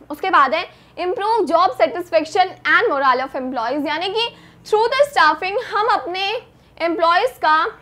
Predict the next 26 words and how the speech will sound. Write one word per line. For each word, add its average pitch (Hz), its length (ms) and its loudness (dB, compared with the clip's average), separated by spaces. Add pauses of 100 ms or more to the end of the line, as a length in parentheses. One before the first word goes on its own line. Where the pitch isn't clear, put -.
(640)
मोरल 311 480 0
इंक्रीज 330 380 -6
करते 320 220 -2
हैं, - 80 -10
क्योंकि 349 220 -6
उनके 349 120 -4
मन 339 160 -4
में 330 120 -4
एक 392 60 -6
सेटिस्फेक्शन 320 580 -4
रहता 302 260 -2
है - 20 -4
कि 359 120 -8
हम 349 320 -4 (340)
इस 440 180 -4
काम 330 240 0
के 330 120 -6
लायक 294 320 0
हैं 339 200 -6
और 415 180 -2
हमें 339 280 -4
वही 320 300 -4
काम 285 280 0
दिया 247 220 2
गया 220 200 -2
है। 208 240 -6